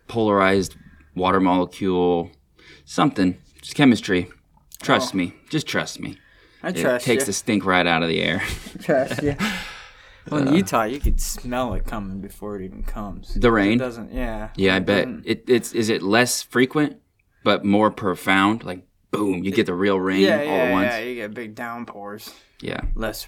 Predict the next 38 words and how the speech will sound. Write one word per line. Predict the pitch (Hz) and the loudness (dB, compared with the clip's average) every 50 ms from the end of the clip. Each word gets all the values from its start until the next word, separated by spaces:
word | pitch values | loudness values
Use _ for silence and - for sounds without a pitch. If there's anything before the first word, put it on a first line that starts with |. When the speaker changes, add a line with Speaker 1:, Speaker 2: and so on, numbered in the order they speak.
| - - | -16 -16
Speaker 2:
Sometimes | - - - 139 139 131 131 123 117 110 101 | -12 -8 -6 -4 -2 0 0 0 0 0 -2
you'll | 104 104 | -2 -2
get | 107 110 101 | 0 0 2
a | - | 2
frequent | - - 113 107 98 127 - 101 90 - - | 2 2 0 -2 -2 -4 -4 -6 -6 -6 -8
storm, | - - 101 101 95 98 101 | -10 -8 -6 -6 -4 -4 -6
but | 101 101 98 | -6 -6 -6
not | 98 101 92 - - | -4 -4 -6 -6 -8
often. | - - 90 90 92 - - - - 85 - - - - - - - - | -10 -8 -6 -6 -6 -8 -10 -14 -16 -16 -16 -18 -20 -20 -20 -20 -12 -4
Speaker 1:
Yeah. | - 101 98 87 85 85 - - - - - | 0 2 4 4 4 2 -2 -4 -6 -6 -6
Speaker 2:
Usually | 120 113 107 107 104 104 | -6 -6 -6 -4 -4 -4
it's | 104 95 - - | -4 -2 -2 -2
just | 107 95 - - - 107 | -2 -2 -4 -6 -6 -6
big | 107 104 98 104 - | -6 -6 -6 -6 -8
thunderstorms | - 107 104 101 98 104 101 - - 107 101 104 101 95 - - | -6 -6 -6 -4 -6 -8 -8 -8 -6 -6 -6 -6 -6 -8 -8 -6
rolling | 104 104 107 107 104 107 107 | -4 -4 -4 -4 -4 -6 -6
through, | - 110 104 104 104 104 98 | -6 -6 -6 -6 -8 -8 -10
and | 76 - | -10 -12
then | 92 87 82 | -12 -12 -12
they're | 85 87 | -12 -6
Speaker 1:
Just | 98 113 101 - | -4 -4 -2 0
when | 104 95 95 | 0 0 2
God's | 92 92 90 90 85 87 | 2 2 2 2 0 -2
real | 92 90 90 90 | -4 -4 -2 -2
angry? | 87 90 90 90 95 101 101 - _ _ _ _ | -2 -4 -2 -2 -2 -4 -4 -8 _ _ _ _
Speaker 2:
Yeah, | - 127 120 117 110 110 | -8 -6 -6 -6 -6 -6
yeah, | 117 117 110 107 104 107 | -6 -6 -4 -4 -4 -4
yeah. | 113 117 117 110 107 - - - - - - - - - _ _ - | -4 -4 -4 -4 -4 -6 -10 -18 -20 -20 -20 -18 -18 -20 _ _ -8
Yeah, | 127 117 98 - - 92 | -8 -8 -8 -8 -10 -12
yeah. | 69 82 82 90 - - - - - - - - | -14 -14 -16 -16 -18 -20 -20 -20 -20 -20 -6 -2
Speaker 1:
Is | - 175 165 | 0 2 4
there | 190 190 | 6 6
a | 175 | 6
lot | 180 185 190 | 6 4 4
of | 190 170 | 4 2
smitings | - - - 175 160 165 180 180 185 196 190 185 - | 0 2 4 4 6 6 6 4 2 2 0 -4 -2
in | - 156 160 | 0 2 4
Utah | 165 170 170 170 180 170 180 180 | 4 4 2 4 4 4 4 2